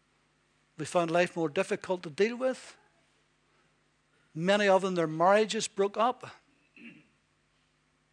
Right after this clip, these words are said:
Now, the one contributing factor to this was that they weren't happy in the first place.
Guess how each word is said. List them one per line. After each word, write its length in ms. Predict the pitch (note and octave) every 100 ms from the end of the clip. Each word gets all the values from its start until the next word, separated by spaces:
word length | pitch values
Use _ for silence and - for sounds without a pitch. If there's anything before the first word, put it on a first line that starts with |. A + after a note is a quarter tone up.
| _ _ _ _ _ _ _ _ _ _
Now, 120 | F#3
the 100 | F#3+
one 220 | G#3 C4+ C4+
contributing 600 | B3+ - A#3+ A#3+ A#3+ D#3+
factor 580 | - A#3+ C#4 - G#3+
to 340 | F#3 - A#3+ C4+
this 480 | G#3 F3 D#3+ - - _ _ -
was 580 | F3 G3 F#3+ F3 - - _ _ _ _ -
that 140 | F#3
they 80 | G#3+
weren't 240 | A3 B3+
happy 240 | F#3 A3+ G3+
in 80 | F#3
the 60 |
first 300 | - A#3 -
place. 480 | G#3+ D#3+ - - -